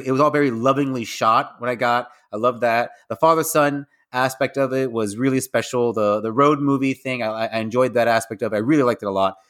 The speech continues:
Um, the ending.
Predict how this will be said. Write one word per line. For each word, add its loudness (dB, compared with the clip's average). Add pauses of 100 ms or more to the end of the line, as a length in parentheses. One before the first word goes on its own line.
(300)
Um, 0 (800)
the -4
ending. 0